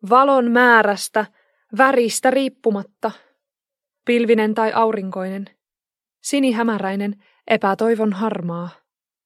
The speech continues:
Mikä tahansa, mutta uusi päivä.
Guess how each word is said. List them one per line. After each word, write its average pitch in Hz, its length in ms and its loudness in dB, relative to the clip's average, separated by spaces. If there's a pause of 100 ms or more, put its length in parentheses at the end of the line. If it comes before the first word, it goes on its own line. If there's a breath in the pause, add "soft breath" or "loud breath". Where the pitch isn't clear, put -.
(500)
Mikä 262 260 2
tahansa, 269 440 2
mutta 226 440 0
uusi 277 380 2
päivä. 196 440 -2